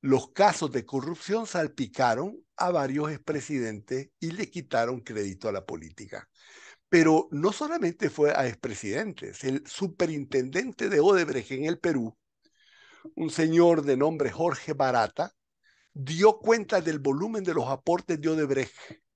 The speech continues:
a las campañas presidenciales de Alejandro Toledo, Alan García, Ollanta Humala,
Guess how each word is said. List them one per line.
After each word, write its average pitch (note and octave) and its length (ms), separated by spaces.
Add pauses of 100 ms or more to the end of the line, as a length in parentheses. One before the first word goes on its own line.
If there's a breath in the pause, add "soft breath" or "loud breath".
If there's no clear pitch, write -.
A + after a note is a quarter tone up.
(1120)
a D3+ 100
las D3+ 180
campañas G3+ 540
presidenciales F#3 800
de E3+ 60
Alejandro C#3 540
Toledo, E3 680
Alan C3 300
García, D#3+ 680
Ollanta B2 440
Humala, D#3 560